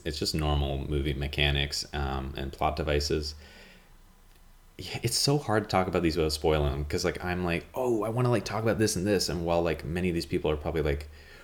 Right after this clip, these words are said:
listening to this and thinking, like, "Oh, he's talking about foreign horror. Like,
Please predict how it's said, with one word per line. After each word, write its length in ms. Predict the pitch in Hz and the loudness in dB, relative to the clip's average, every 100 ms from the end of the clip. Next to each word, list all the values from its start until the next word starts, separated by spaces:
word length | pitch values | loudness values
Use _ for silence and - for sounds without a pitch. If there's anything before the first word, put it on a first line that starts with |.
| - - - | -20 -20 2
listening 380 | 90 85 90 80 | 2 4 2 2
to 100 | 73 | 4
this 300 | 73 76 73 | 4 4 0
and 100 | 71 | -2
thinking, 220 | 76 76 | 0 0
like, 140 | 73 | 0
"Oh, 200 | 120 113 | -2 -2
he's 120 | 80 | -2
talking 240 | - 107 101 | -2 0 2
about 120 | 95 | 0
foreign 320 | - 104 92 | 0 0 0
horror. 320 | 92 107 98 | 2 4 4
Like, 300 | 73 71 73 | 2 0 -2